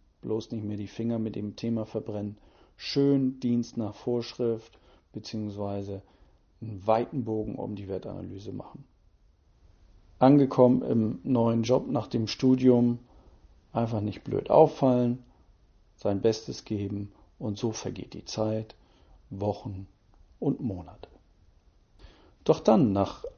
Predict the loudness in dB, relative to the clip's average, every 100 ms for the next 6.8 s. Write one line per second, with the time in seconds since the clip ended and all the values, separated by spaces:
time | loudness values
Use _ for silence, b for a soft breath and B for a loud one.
0 | 0 4 6 8 6 6 4 2 0 2
1 | 2 2 0 2 2 2 2 2 2 2
2 | 4 4 2 2 -2 0 -2 0 0 2
3 | 2 4 4 2 -2 B B B B -18
4 | 0 0 4 6 8 8 6 6 2 2
5 | 2 4 4 4 0 2 0 2 2 2
6 | 2 2 -2 -6 -12 -10 -10